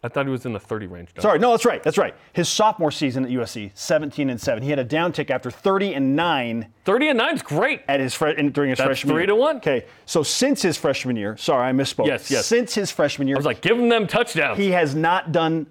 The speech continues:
Speaker 2: he has not had a three-to-one touchdown interception ratio. That to me is
Speaker 1: Had
Speaker 2: the
Speaker 1: arm
Speaker 2: bounce back.
Speaker 1: issues, had, uh,
Speaker 2: Yes.
Speaker 1: there were issues.
Speaker 2: Injuries.
Speaker 1: Some of which was him, some of which was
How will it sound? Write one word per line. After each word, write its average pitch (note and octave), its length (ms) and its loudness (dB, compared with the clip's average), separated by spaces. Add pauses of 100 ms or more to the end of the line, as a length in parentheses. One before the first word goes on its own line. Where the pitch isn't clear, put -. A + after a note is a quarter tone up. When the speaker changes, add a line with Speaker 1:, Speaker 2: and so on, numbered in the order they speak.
(160)
Speaker 2:
he D3 140 -4
has C#3+ 120 0
not D#3+ 200 0
had E3 240 0
a C#3 120 2
three-to-one D#3 760 0
touchdown C#3 440 -4
interception A#2 520 -6
ratio. G2+ 420 -8 (460)
That E3+ 260 -2
to E3+ 80 -4
me D3+ 260 0
is B2+ 320 -2
Speaker 1:
Had B2+ 180 -2
Speaker 2:
the C#3+ 40 0
Speaker 1:
arm D3 160 -2
Speaker 2:
bounce D#3+ 160 0
back. - 80 -6
Speaker 1:
issues, D#3 400 0
had, B2+ 400 0
uh, A#2 240 2
Speaker 2:
Yes. A#2 340 -2
Speaker 1:
there D3+ 220 2
were D#3 100 4
issues. A#2 320 -2
Speaker 2:
Injuries. F3 360 2
Speaker 1:
Some D#3+ 160 2
of C#3+ 180 -2
which D#3 300 -2
was C#3 220 0
him, D3 360 -2
some C3+ 200 -4
of C3 60 -4
which C3 200 -4
was C3+ 260 -2